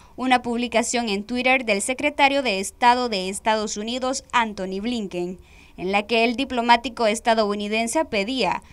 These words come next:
mayor responsabilidad y protección para los periodistas mexicanos. En lo que va del año, al menos cinco periodistas han sido asesinados en México, país considerado por organismos como Reporteros Sin Fronteras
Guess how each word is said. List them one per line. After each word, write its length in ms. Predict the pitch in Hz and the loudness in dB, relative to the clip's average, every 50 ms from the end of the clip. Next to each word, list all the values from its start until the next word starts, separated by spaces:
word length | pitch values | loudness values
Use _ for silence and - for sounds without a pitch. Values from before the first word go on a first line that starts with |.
| - - - | -20 -14 -2
mayor 460 | 233 240 247 226 285 269 262 226 196 226 | 0 2 2 4 4 2 2 2 -4 -2
responsabilidad 920 | 262 262 269 269 - 254 247 240 247 233 240 240 233 226 196 240 240 247 | 0 0 0 0 -2 -4 -2 0 2 2 2 2 -2 0 4 4 4 4
y 100 | 254 220 | 4 0
protección 600 | 214 233 233 226 226 214 - - 277 269 269 269 | -2 -4 -4 -2 -4 -6 -4 -2 0 0 0 0
para 220 | 277 262 262 262 | 2 2 2 2
los 160 | 269 277 269 | 0 -2 -4
periodistas 720 | - - 277 277 285 294 277 240 202 - - - 185 - 208 | -2 -2 -2 -2 0 -2 -2 -4 -6 -6 -6 -6 -6 -4 -6
mexicanos. 840 | 185 180 208 208 202 - 226 202 185 180 175 170 175 196 - - - - - - - | -8 -8 -8 -10 -2 0 0 0 0 -2 -4 -6 -6 -8 -12 -14 -16 -20 -20 -8 -2
En 120 | 254 285 | 2 2
lo 120 | 294 285 285 | 2 4 2
que 100 | 320 294 | 2 4
va 140 | 269 277 262 | 4 6 6
del 180 | 262 262 254 | 6 6 6
año, 280 | 240 240 247 262 294 269 | 4 4 4 4 4 4
al 140 | 233 220 226 | 4 4 4
menos 360 | 226 233 233 233 240 - - - | 2 2 2 0 -2 -4 -8 -12
cinco 400 | - - - 277 277 277 277 277 | -10 -6 -2 -2 -2 -2 -4 -4
periodistas 600 | 277 247 233 226 220 226 247 254 - - 294 285 269 | -4 -2 -2 -2 -2 -2 -4 -4 -2 -2 -2 0 0
han 140 | 226 226 226 | 0 0 -2
sido 320 | - 247 247 247 254 - | -4 -4 -2 -2 0 2
asesinados 840 | - 262 262 - 285 277 285 285 277 285 285 269 233 202 196 190 - | 2 2 2 2 -4 -4 -4 -4 0 2 2 2 2 2 -2 -4 -6
en 160 | 196 196 208 | -8 -6 -4
México, 600 | 214 214 220 214 208 185 - - 180 175 175 - - - - - | -4 -4 -4 -6 -8 -12 -10 -8 -8 -8 -8 -10 -14 -20 -20 0
país 360 | - 254 247 247 277 294 277 - | 6 6 6 8 6 4 0 0
considerado 720 | - 294 311 294 294 247 226 214 214 214 226 247 269 269 | 0 0 0 2 2 2 4 6 6 6 6 6 2 0
por 140 | 247 233 220 | 0 0 0
organismos 680 | 214 214 202 202 196 214 220 220 233 240 247 254 - | 0 0 0 -2 -2 -2 -4 -6 -4 -4 -6 -6 -4
como 260 | - 220 202 190 190 | -4 -4 -2 -2 -2
Reporteros 680 | 202 220 240 233 294 277 285 285 277 240 202 196 202 - | -2 -2 0 0 -2 -2 0 0 0 2 2 0 -2 -4
Sin 180 | - 208 196 | -6 -8 -6
Fronteras 680 | - 196 196 202 - 254 254 240 214 190 185 196 - | -6 -6 -6 -4 -2 0 2 2 2 2 0 0 -2